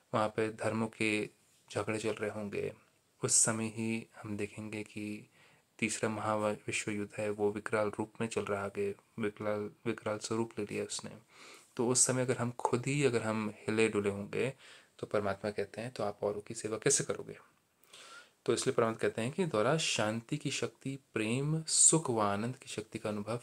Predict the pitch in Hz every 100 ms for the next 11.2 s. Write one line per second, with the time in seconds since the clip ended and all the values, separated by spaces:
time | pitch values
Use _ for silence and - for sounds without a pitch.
0 | - 104 107 101 110 - 104 104 101 -
1 | _ _ - - 120 - 156 160 - 123
2 | - 110 - - 117 110 - 104 107 -
3 | _ 123 113 113 107 107 104 104 - 156
4 | 120 110 - 147 - - _ - 104 -
5 | 107 117 151 120 104 104 123 151 - -
6 | 110 - - - _ _ - - - -
7 | 117 117 165 139 120 120 156 139 123 120
8 | 131 131 127 107 101 101 117 110 101 -
9 | 101 101 123 120 113 107 104 123 120 101
10 | 104 113 104 101 107 - 127 127 - 120
11 | 117 -